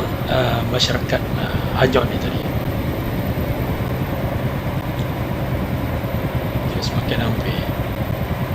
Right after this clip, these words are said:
Kalau dengan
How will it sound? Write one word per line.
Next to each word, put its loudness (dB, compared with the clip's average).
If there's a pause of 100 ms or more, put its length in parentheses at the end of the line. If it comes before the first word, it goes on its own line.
(2500)
Kalau 6
dengan 6